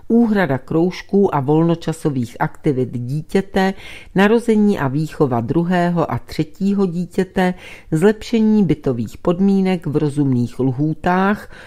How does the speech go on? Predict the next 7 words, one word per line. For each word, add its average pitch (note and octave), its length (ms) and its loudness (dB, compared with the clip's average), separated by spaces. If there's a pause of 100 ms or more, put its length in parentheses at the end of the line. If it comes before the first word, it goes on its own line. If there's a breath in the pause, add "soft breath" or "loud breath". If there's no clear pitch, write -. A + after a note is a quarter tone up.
(100)
v - 100 -20
průběhu D#3 560 2
pěti F3 600 2
až E3 280 -2
maximálně C#3 840 0
deseti D3 540 -4
let, D#3+ 380 -2